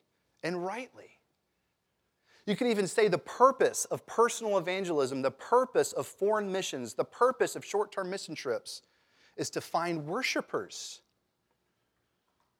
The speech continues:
Because in consummation, when Christ ushers in the new heaven and new earth, that's, that's what we're gonna be doing for all of eternity anyway. United together with all of our brothers and sisters from every corner of the earth,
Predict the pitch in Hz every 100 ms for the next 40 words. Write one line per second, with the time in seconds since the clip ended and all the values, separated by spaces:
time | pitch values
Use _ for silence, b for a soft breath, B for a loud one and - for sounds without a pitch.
0 | _ _ - 165 190 180 156 233 240 -
1 | 196 214 208 165 135 - 196 185 - 202
2 | 202 165 185 160 160 190 185 165 147 165
3 | 175 175 139 175 185 - 147 214 214 190
4 | 170 160 151 175 - 165 156 - 165 151
5 | 202 185 92 - _ _ _ _ _ 143
6 | 170 180 151 180 175 170 170 151 135 165
7 | 180 156 156 - 170 170 156 - 139 -
8 | 220 214 190 - 165 143 131 123 123 120